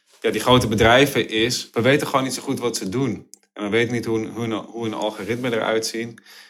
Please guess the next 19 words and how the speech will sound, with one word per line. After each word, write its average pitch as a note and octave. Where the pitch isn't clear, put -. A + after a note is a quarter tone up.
En G2+
ik G2
denk A2+
dat G#2
het A2
toch A#2+
wel A2
fijn G#2
is G2+
als F#2
er, F#2+
eh, F#2
een G2
instantie G2+
vanuit F#2
de F2+
overheid G#2
is G2
die F#2+